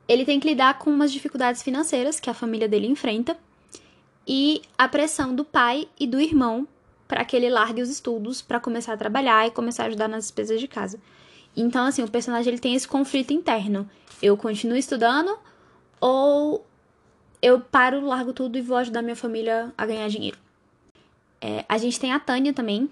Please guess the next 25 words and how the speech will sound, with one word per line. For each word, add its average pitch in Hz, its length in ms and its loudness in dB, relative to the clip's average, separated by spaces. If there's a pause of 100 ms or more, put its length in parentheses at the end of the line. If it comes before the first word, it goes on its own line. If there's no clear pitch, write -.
(220)
que - 140 -4
ela 214 240 0
é 214 520 0
a 208 80 -2
melhor 214 240 2
amiga 277 240 4
do 247 80 -2
Bruno. 226 340 0 (1040)
E, 247 80 0
gente, 254 480 0
ela 262 260 4
é 269 80 0
a 269 320 0 (100)
garota 262 340 0
mais 262 380 0
fofa 262 580 0
que 269 180 -10
tem 240 300 -4
na 240 160 -2
série 247 260 -2
inteira. 185 480 -2 (500)
Ela 214 320 -2
é 220 560 2 (1300)
super 359 280 6
divertida, 226 920 0